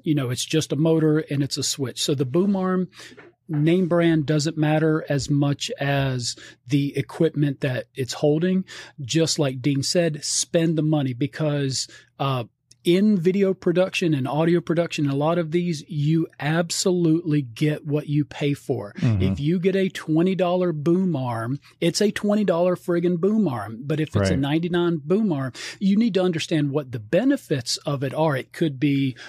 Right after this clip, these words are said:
Speaker 1: uh, more friction. Like this one, I can stretch out. The mount for this is about three and a half feet away, and I'm able to bring it to where my microphone is just out of camera view. Now,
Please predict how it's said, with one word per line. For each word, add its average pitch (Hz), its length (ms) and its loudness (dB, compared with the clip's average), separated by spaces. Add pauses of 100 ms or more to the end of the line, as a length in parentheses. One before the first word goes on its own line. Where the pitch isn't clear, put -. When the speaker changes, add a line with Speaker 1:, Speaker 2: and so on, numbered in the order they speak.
(260)
Speaker 1:
uh, 139 280 -2
more 147 400 2
friction. - 1000 -2 (320)
Like 135 180 0
this 151 240 0
one, 156 420 4
I 151 160 0
can 123 280 -6
stretch 156 400 -2
out. 165 240 0
The 147 100 0
mount 147 380 0
for 185 140 -2
this 180 280 0
is 139 100 -4
about 127 280 -4 (280)
three 147 280 0
and 151 100 0
a 143 40 -2
half 151 260 -2
feet 143 260 0
away, 180 540 2 (340)
and 156 140 2
I'm 147 160 2
able 147 240 2
to 139 80 0
bring 151 320 2
it 156 140 0
to 147 100 -4
where 139 160 0
my 143 160 2
microphone 143 560 0
is 117 160 -4
just 226 560 -2
out 160 240 2
of - 160 -6
camera 151 420 2
view. 120 400 0
Now, 131 320 -2